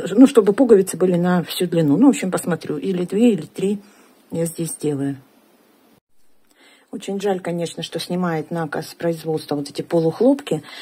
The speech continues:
Так мне нравится вязать, она приятная, мягкая, хорошая. Не знаю, как будет после стирки. Я вообще хотела из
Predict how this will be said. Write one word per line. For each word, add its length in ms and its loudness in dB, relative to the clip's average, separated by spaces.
Так 240 0
мне 180 2
нравится 480 0
вязать, 400 2
она 240 0
приятная, 560 2
мягкая, 500 -2
хорошая. 500 -2
Не 100 -2
знаю, 220 -2
как 140 -6
будет 280 -6
после 240 -6
стирки. 540 -2
Я 280 6
вообще 300 2
хотела 500 6
из 160 0